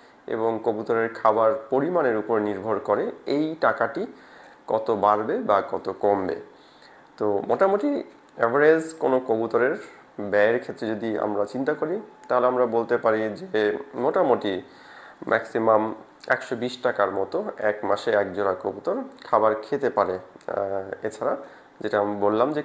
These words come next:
কমও হতে পারে, বেশিও হতে পারে কিছুটা। আহ, খাবার দাম এবং কবুতরের খাদ্যাভ্যাস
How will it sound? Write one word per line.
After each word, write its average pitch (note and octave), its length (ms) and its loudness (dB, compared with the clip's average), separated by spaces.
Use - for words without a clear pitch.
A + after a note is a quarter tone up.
কমও A#2 260 4
হতে C#3+ 220 0
পারে, G3+ 200 -2
বেশিও A2+ 400 -2
হতে G#2+ 160 0
পারে G2+ 180 0
কিছুটা। - 380 -6
আহ, - 960 -10
খাবার G#2+ 360 2
দাম A2 180 2
এবং C3 300 0
কবুতরের G#2+ 680 2
খাদ্যাভ্যাস A2+ 1000 -2